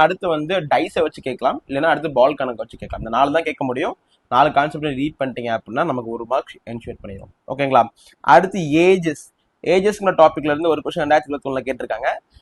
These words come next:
ஏஜஸ் அப்படின்னால நீங்க ஞாபகம் வச்சுக்க விஷயம் ரேஷியோ, ஓகேங்களா? ரேஷியோ டாபிக் ரொம்ப ரொம்ப கிளியரா இருந்தீங்க அப்படின்னா உங்களால ரிமைனிங் டாபிக் எல்லாம் ஓரளவு மேனேஜ் பண்ணிட முடியும், சரிங்களா? So ஆவரேஜ், ரேஷியோ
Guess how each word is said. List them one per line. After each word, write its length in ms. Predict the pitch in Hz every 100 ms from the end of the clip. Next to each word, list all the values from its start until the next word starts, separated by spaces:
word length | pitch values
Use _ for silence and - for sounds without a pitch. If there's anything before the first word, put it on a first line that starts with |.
| _
ஏஜஸ் 520 | - 160 196 190 208 -
அப்படின்னால 360 | 147 151 143 170
நீங்க 140 | 165
ஞாபகம் 180 | 139 147
வச்சுக்க 200 | 143 135 120
விஷயம் 200 | 123 156 117
ரேஷியோ, 340 | 117 120 - - _ _ _ -
ஓகேங்களா? 260 | 135 127 120
ரேஷியோ 380 | 135 165 - 165 165
டாபிக் 340 | 143 139 143 127
ரொம்ப 120 | 139 139
ரொம்ப 140 | 143 -
கிளியரா 280 | 139 139 139 127
இருந்தீங்க 340 | 127 131 123 117
அப்படின்னா 280 | 104 110 170 - _ _ _ 127
உங்களால 400 | 143 135 120 165 151
ரிமைனிங் 360 | 139 170 180 143
டாபிக் 260 | 135 120
எல்லாம் 180 | 135 165 127
ஓரளவு 280 | 131 123 156 120
மேனேஜ் 280 | 131 160
பண்ணிட 200 | - 110 98
முடியும், 200 | 95 -
சரிங்களா? 280 | - 123 127 110 - - - -
So 80 | 139 131 117
ஆவரேஜ், 440 | 143 160 143 127 160 247 - _ _ _ _
ரேஷியோ 640 | 120 127 143 165 - 135